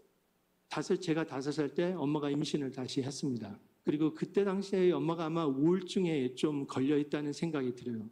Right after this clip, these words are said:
그리고 육체적으로 건강하지 못해서 제 여동생이 몇 달 전 일찍 태어났습니다. 그리고 엄마 몸도 좋지 않아서 제 아-, 여동생과 엄마가 함께 서울위생병원에서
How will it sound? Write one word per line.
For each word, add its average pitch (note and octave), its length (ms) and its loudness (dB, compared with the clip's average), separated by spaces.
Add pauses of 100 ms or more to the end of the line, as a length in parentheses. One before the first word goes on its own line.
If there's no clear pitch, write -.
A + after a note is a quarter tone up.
(240)
그리고 C#3 300 4
육체적으로 D#3+ 600 0
건강하지 D#3 520 0
못해서 C3+ 680 -2 (140)
제 - 180 2
여동생이 E3+ 540 2
몇 C3 260 0
달 F3 200 0
전 D#3 280 -4
일찍 F#3+ 440 2
태어났습니다. B2+ 720 -6 (100)
그리고 C#3+ 240 2 (120)
엄마 D#3+ 280 2
몸도 D#3 380 2
좋지 D3+ 320 -4
않아서 C3+ 560 -4 (420)
제 D3 220 -2
아-, C#3 120 -6 (300)
여동생과 D3+ 720 0 (800)
엄마가 D3 460 0
함께 C3+ 640 0 (160)
서울위생병원에서 C#3 1400 0